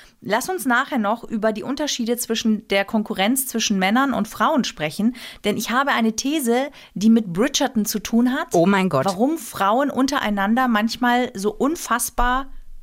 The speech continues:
Speaker 1: konkurrierend, stutenbissig, persönlich fies sind.
Speaker 2: Okay, ich mache eine Notiz, Konkurrenz, Bridgerton, Corinna, später.
Speaker 1: Gut, um jetzt noch mal zu Reed Hastings zu kommen.
Speaker 2: Ja.
Speaker 1: Der sagt, dass sie im Unternehmen tatsächlich wirklich gucken,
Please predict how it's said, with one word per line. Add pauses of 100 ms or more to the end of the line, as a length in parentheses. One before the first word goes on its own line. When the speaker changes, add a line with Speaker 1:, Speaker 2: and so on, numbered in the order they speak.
(140)
Speaker 1:
konkurrierend,
stutenbissig,
persönlich
fies
sind.
Speaker 2:
Okay,
ich
mache
eine
Notiz,
Konkurrenz,
Bridgerton,
Corinna,
später. (400)
Speaker 1:
Gut, (440)
um
jetzt
noch
mal
zu
Reed
Hastings
zu
kommen.
Speaker 2:
Ja.
Speaker 1:
Der
sagt, (300)
dass
sie
im
Unternehmen
tatsächlich
wirklich
gucken,